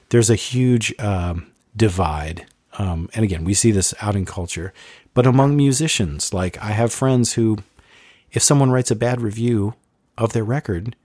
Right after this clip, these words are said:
they'll get up on the social media and start criticizing the person who wrote that thing, right? Or they're just getting, like, super defensive about it. And it's like, look, they have a job to do.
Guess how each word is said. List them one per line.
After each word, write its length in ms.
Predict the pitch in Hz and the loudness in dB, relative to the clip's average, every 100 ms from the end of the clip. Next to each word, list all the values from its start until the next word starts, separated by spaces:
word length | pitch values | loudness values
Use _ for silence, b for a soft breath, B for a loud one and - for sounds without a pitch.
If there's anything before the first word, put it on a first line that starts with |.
| _ _ _ _ _ 107 | _ _ _ _ _ 0
they'll 160 | 127 | 0
get 220 | 120 135 | 4 2
up 180 | 143 - | 2 0
on 200 | 123 127 | 0 0
the 80 | 120 | 0
social 400 | - 139 131 139 | 0 0 0 0
media 500 | 120 170 139 95 107 - | 0 -2 -2 -2 -6 -4
and 120 | 113 | -4
start 300 | - 135 - | 0 -2 -2
criticizing 920 | - 143 147 - 113 110 117 117 120 131 | -2 -2 0 0 0 2 2 0 -2 -2
the 80 | |
person 340 | - 135 - 123 | 0 -2 0 2
who 120 | 131 | 2
wrote 260 | 120 151 - | 2 -2 -4
that 260 | 131 - | -8 -8
thing, 300 | 151 - 92 - | -12 -12 -10 -2
right? 280 | 92 123 - | 0 0 0
Or 180 | 117 107 | 0 2
they're 140 | 110 | 0
just 220 | 107 95 | 0 -2
getting, 300 | 127 131 123 | 0 2 2
like, 200 | 107 98 | 2 -2
super 340 | - 123 123 113 | 0 0 2 0
defensive 500 | 95 - 127 - 82 | 0 -2 0 -2 -4
about 280 | 78 50 - | -6 -8 -12
it. 120 | - B B B B | -16 B B B B
And 80 | 123 | -4
it's 120 | - | 0
like, 160 | 127 - | 0 0
look, 220 | 135 - b b b | 0 -4 b b b
they 180 | 95 127 | 0 4
have 140 | 160 147 | 4 2
a 60 | |
job 280 | 98 101 98 | 0 0 0
to 60 | 92 | -2
do. 280 | 104 113 | 0 0